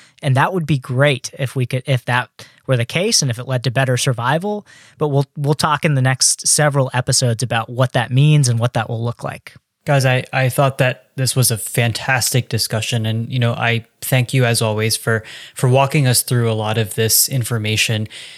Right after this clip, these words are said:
Speaker 2: You know, again, listeners, a lot of this information will be in our show notes, so you can go back and review all of it. But essentially, the essence of everything that we're talking about here is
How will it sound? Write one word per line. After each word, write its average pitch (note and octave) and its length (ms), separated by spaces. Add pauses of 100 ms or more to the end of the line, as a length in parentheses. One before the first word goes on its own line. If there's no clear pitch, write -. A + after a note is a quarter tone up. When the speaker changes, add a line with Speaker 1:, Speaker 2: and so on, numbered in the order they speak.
(140)
Speaker 2:
You C3 100
know, A#2 240 (220)
again, B2+ 380
listeners, A#2+ 440 (280)
a C#3+ 100
lot C3+ 260
of C3+ 120
this C3 160
information B2+ 520
will B2 80
be C#3+ 280
in D3 80
our C3+ 120
show B2+ 220
notes, A#2+ 240
so B2 80
you A2+ 60
can B2+ 100
go B2 160
back A#2+ 320
and A2+ 80
review A#2 340
all A#2+ 220
of A2 140
it. G#2+ 200 (380)
But C3 140
essentially, C#3+ 840 (220)
the D3 180
essence D#3 540
of A#2+ 300
everything E3+ 340
that C#3 100
we're C3 120
talking B2+ 320
about A#2 160
here A#2 360
is A2 400